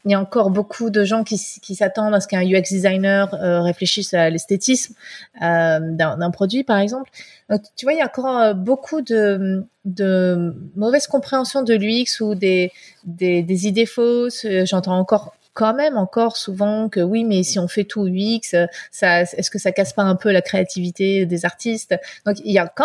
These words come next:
même encore ces, ces, euh, mauvaises conceptions, euh, ça, je, je fais du franglais là, euh, des, des idées fausses qui circulent avec, euh,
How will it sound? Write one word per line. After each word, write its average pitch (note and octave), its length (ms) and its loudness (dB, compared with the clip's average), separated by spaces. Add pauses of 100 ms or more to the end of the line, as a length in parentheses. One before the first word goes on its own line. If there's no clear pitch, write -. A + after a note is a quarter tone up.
(140)
même A#3+ 100 0
encore A3+ 220 0
ces, F#3+ 320 2
ces, E3+ 500 0 (840)
euh, F2 300 0 (540)
mauvaises G#3 320 2
conceptions, G#3+ 600 0
euh, E3 300 2
ça, E3+ 180 -6
je, D#3 220 -4
je - 120 -2
fais D#3 140 -4
du D#3+ 140 -2
franglais F3 320 2
là, D#3 180 -2
euh, F3+ 220 0
des, E3 420 0
des F3+ 300 0
idées A3 180 2
fausses - 300 0
qui - 160 0
circulent A3+ 460 0
avec, F3+ 340 0
euh, E3 200 2